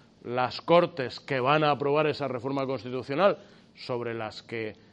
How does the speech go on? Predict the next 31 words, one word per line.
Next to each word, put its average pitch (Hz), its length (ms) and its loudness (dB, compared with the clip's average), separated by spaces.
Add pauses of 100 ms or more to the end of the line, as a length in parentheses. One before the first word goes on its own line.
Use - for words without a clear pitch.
(160)
las 107 720 -6
Cortes 135 580 -2
anteriores 127 840 0
a 120 380 2
la 120 340 0
celebración 120 540 -6
de 131 60 -6
las 120 180 -6
elecciones 135 460 -6
solo 127 260 -4
han 127 80 -6
expresado 127 640 -4 (300)
una 143 240 -4
voluntad 123 760 -2
inicial 156 640 -2
de 113 140 -4
proceder 117 540 -6
a 123 80 -2
la 123 120 -2
reforma, 190 520 -2 (520)
y 170 120 0
luego 165 280 8
una 156 200 2
segunda 147 340 -2
intervención 143 480 -2
del 165 160 -2
pueblo, 175 320 0 (380)
aprobando, 139 800 0 (400)
en 127 180 -10
su 135 160 -6
caso, 123 480 -2